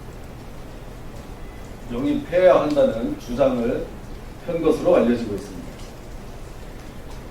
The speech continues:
조국 후보는 안경환 교수의 조교 생활을 했습니다. 구십 년에서 구십일 년. 아, 이런저런 인연으로 인해 안경환 교수의 도움을 받고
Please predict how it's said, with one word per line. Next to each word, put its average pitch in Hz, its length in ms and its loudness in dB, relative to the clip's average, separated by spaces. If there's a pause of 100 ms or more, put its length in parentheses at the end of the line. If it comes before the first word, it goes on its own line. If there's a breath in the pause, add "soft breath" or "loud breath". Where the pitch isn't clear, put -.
(240)
조국 180 360 2
후보는 202 420 2
안경환 175 800 8
교수의 143 600 4
조교 175 760 8
생활을 123 440 4
했습니다. 107 600 2
구십 127 240 0
년에서 113 380 4
구십일 104 520 -6
년. 87 100 -4 (2750)
아, 101 180 -8
이런저런 151 600 4
인연으로 147 500 4
인해 123 420 4 (880)
안경환 123 420 2
교수의 117 440 0
도움을 120 320 0
받고 - 560 -2